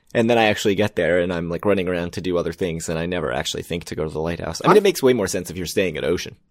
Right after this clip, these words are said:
Speaker 2: been up there twice, I think. It's nice.
Speaker 1: I've never done it. I should do it.
Speaker 2: So it's a lot of stairs. That's,
Speaker 1: That's
Speaker 2: you know,
Speaker 1: fine.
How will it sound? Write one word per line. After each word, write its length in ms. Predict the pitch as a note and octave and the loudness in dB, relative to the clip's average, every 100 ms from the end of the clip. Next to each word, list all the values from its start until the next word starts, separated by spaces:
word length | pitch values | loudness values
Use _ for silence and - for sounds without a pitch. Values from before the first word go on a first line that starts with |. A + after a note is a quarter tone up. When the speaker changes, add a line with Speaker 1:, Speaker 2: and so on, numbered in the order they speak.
| _ | _
Speaker 2:
been 120 | - D#3+ | 0 2
up 100 | - | 2
there 140 | B2 | 0
twice, 400 | - A#2 A2+ - | 2 0 0 -6
I 60 | C#3 | -8
think. 280 | D3+ E3 - _ _ - | -10 -14 -20 _ _ -8
It's 160 | B3 - | -2 0
nice. 240 | C#4 - - _ _ _ _ _ - | 0 -2 -12 _ _ _ _ _ -4
Speaker 1:
I've 100 | F#2+ | 0
never 200 | G2+ A#2+ | 2 2
done 180 | C#3+ | 0
it. 80 | C3 | -2
I 60 | - | -8
should 160 | - - | -8 -6
do 80 | |
it. 80 | A#2 | 0
Speaker 2:
So 80 | G#3 | 2
it's 160 | - F#3+ | 4 6
a 40 | |
lot 140 | F3 | 6
of 60 | D3+ | 6
stairs. 360 | - G2+ - - - | -2 -8 -10 -20 -18
That's, 200 | D#3+ - | -16 -8
Speaker 1:
That's 120 | - | -6
Speaker 2:
you 60 | - | -2
know, 60 | |
Speaker 1:
fine. 160 | F2+ A2+ | -4 -4